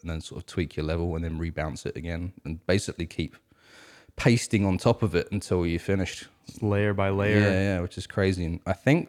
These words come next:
Speaker 1: that's, Rado said they mostly made that album that way. Um, Take the Kids Off Broadway.
Speaker 2: Mm-hmm.
Speaker 1: Um, and even before that, they had one crazy album titled The Jurassic Explosion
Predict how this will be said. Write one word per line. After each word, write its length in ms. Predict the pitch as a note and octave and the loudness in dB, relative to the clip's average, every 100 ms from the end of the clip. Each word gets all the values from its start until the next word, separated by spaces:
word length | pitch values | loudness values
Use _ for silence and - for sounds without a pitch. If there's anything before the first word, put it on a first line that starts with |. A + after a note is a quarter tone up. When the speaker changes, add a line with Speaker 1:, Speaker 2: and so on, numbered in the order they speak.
| - _ _ | -10 _ _
Speaker 1:
that's, 320 | G#2+ G2+ - - - - - - - _ _ _ G#2 | 0 0 -2 -12 -20 -20 -20 -20 -20 _ _ _ 2
Rado 300 | G#2 G#2+ F#2+ | 4 4 4
said 220 | - F#2+ | 4 6
they 120 | G2+ | 6
mostly 500 | G2+ G#2 G#2+ - G#2 G2 F#2+ | 8 8 6 4 4 4 6
made 400 | F#2+ F#2 F2 - - _ _ G2+ | 6 6 4 -4 -16 _ _ 2
that 220 | F#2 - | 2 4
album 500 | F#2+ A2+ E2 D#2 D#2 _ | 4 4 0 -2 -6 _
that 180 | D#2+ B1+ | -4 -2
way. 280 | D#2+ D2+ D2+ - - | -2 -2 -4 -12 -10
Um, 600 | D#2+ E2 E2+ E2 D#2+ E2+ - _ _ _ | -4 -2 -2 -2 -4 -6 -12 _ _ _
Take 200 | - E2+ | -6 -6
the 60 | F2+ | -6
Kids 260 | - E2+ | -10 -8
Off 160 | F2 - | -8 -8
Broadway. 460 | - D#2+ C2+ A1+ - - | -4 -4 -4 -8 -8 0
Speaker 2:
Mm-hmm. 240 | A2 B2+ A#2+ - _ _ E2 | 4 4 2 -6 _ _ -6
Speaker 1:
Um, 400 | D#2+ D#2+ D#2+ - - | -4 -4 -8 -10 -6
and 120 | F2 | 0
even 200 | F#2+ F#2 | 2 2
before 300 | F#2 - G2 | -2 -2 0
that, 120 | F2 - | 0 -2
they 60 | |
had 160 | F2 F2 | -4 -4
one 260 | D#2+ D#2 - _ _ _ _ _ - | -4 -4 -8 _ _ _ _ _ -10
crazy 380 | - D#2 E2 D#2 | -6 -4 -4 -2
album 180 | D2+ D2 | -2 -4
titled 300 | E2 B1+ D#2 | -2 -2 -4
The 40 | |
Jurassic 560 | D#2+ D#2+ E2+ - G2 - | -4 0 0 0 -4 -4
Explosion 880 | - - - F2+ F2+ F#2 F#2 F2+ F2 | -8 -8 -4 2 2 2 2 0 -2